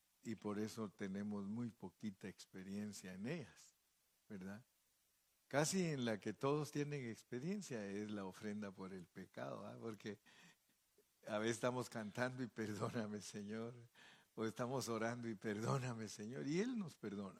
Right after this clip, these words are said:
porque para eso murió Él. Pero resulta que después de eso hay ofrenda de comida, hay ofrenda de transgresiones, hay ofrenda de paz,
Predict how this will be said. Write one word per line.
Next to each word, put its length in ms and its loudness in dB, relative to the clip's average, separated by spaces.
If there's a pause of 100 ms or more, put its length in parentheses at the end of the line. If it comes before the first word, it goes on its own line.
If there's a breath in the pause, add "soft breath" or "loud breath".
(160)
porque 300 0
para 300 2
eso 220 0
murió 360 -4
Él. 120 -14 (800 loud breath)
Pero 260 4
resulta 500 2
que 140 2
después 440 0
de 220 4
eso 320 -2
hay 280 -4
ofrenda 540 -4
de 140 -8
comida, 840 0
hay 120 -4
ofrenda 500 -4
de 140 -8
transgresiones, 1080 -2
hay 140 -2
ofrenda 540 -6
de 180 -10
paz, 540 -4